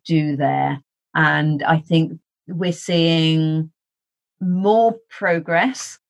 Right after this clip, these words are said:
but still nowhere near enough. So for me, a really important trend is around making sure we're pushing forward, not just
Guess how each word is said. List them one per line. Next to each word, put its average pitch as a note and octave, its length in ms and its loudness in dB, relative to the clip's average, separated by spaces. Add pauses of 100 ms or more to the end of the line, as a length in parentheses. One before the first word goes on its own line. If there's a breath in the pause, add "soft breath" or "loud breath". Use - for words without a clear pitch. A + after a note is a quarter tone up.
(140)
but E3+ 200 2
still E3 460 0
nowhere D#3 540 2
near D#3 420 2
enough. C#3+ 340 -2
So E3+ 320 0
for D#3+ 180 -8
me, F3 400 0 (380)
a F3 60 -2
really F3 280 4
important D#3+ 640 -4
trend D#3 560 0 (120)
is D3+ 280 -2
around D3 640 2 (480)
making F3 580 0
sure D#3+ 380 0
we're D3+ 400 2 (440)
pushing F3 420 -2
forward, D3 640 0 (180)
not F3 240 0
just E3 280 -8